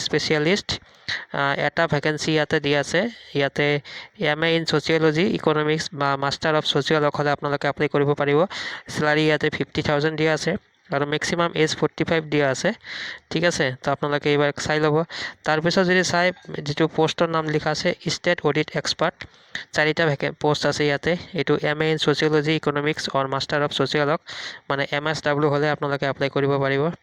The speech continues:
তাৰপিছত যদি চাই আপোনালোকে ডিষ্ট্ৰিক্ট ৰিচাৰ্চ পাৰ্চন, মানে ডি আৰ পি, ইয়াতে ফাইভটা ভেকেঞ্চি আছে।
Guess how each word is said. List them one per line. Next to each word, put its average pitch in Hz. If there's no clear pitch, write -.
তাৰপিছত 175
যদি 196
চাই 185
আপোনালোকে 180
ডিষ্ট্ৰিক্ট 160
ৰিচাৰ্চ 151
পাৰ্চন, 156
মানে 143
ডি 147
আৰ 147
পি, 165
ইয়াতে 143
ফাইভটা 147
ভেকেঞ্চি 151
আছে। 160